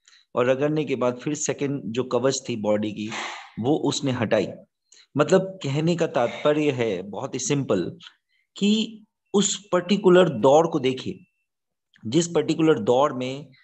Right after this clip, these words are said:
उसने अपने आप को develop करने की कोशिश करी, और उसके बाद कहीं जाकर उसके पंख आए, दिखे पंख, और जब पंख दिखना शुरू हुआ, तब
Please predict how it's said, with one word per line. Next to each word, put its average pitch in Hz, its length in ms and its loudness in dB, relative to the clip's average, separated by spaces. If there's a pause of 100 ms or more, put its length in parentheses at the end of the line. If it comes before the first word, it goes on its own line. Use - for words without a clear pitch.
(260)
उसने 143 300 2
अपने 135 320 4
आप 135 220 2
को 135 80 2
develop 123 480 4
करने 117 240 0
की 107 240 -6
कोशिश 95 320 -8
करी, - 220 -14 (1080)
और 131 120 4
उसके 151 260 2
बाद 120 580 2
कहीं 120 240 4
जाकर 110 420 2
उसके - 480 -8
पंख 120 540 -2 (460)
आए, 107 500 2 (200)
दिखे 110 380 2
पंख, 113 520 0 (320)
और 107 100 2
जब 123 220 2
पंख 147 460 2 (420)
दिखना 131 380 2
शुरू 117 280 4
हुआ, 98 260 4 (920)
तब - 460 -2